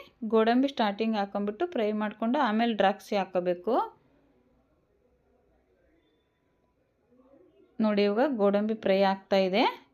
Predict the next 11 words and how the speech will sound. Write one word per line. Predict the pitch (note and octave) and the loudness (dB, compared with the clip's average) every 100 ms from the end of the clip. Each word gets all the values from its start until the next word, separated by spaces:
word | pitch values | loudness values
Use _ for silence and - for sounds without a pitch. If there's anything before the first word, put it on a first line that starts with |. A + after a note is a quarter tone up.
| _ | _
ಕಲರ್ | - G3+ G#3 | -2 0 0
ಕೂಡ | G#3 G#3+ A3 | 0 -2 0
ಚೇಂಜ್ | G#3+ G3 G3 | 0 0 0
ಆಗ್ತದೆ. | G3 G3 F#3+ B3+ | 0 -2 0 2
ಈ | A#3+ A#3 | 2 2
ಟೈಮಲ್ಲಿ | A3+ A3 A3 A3 | 2 2 0 0
ನಾವು | G#3+ A3+ D#4+ | 0 2 2
ದ್ರಾಕ್ಷಿ | A#3+ F#3+ F#3+ G#3 | 2 2 0 -2
ಹಾಕ್ಕೋಬೇಕು. | G3 G3 F#3+ F#3 F3+ C4 G#4+ G#4+ - - - - - | 0 0 0 -2 -2 -2 -2 -4 -20 -20 -20 -10 2
ಹಾಕೊಂಡ್ಮೇಲೆ | A3 A3+ C4+ C4 C4+ | 2 4 4 4 4
ಅಷ್ಟೇ | B3+ - | 4 4